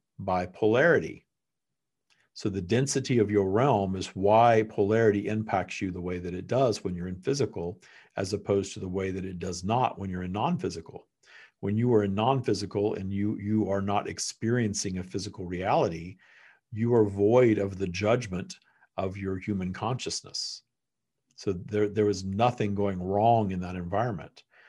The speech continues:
When you project yourself into a physical environment, you project yourself into first an environment where your knowledge of the energetic realm is limited, if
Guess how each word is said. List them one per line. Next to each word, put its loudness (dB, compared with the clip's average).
When -4
you -2
project 0
yourself -2
into -8
a -8
physical -2
environment, -6
you -8
project -2
yourself -2
into -6
first 2
an -2
environment 2
where 2
your 2
knowledge 2
of -4
the -6
energetic -6
realm 0
is -10
limited, -4
if -6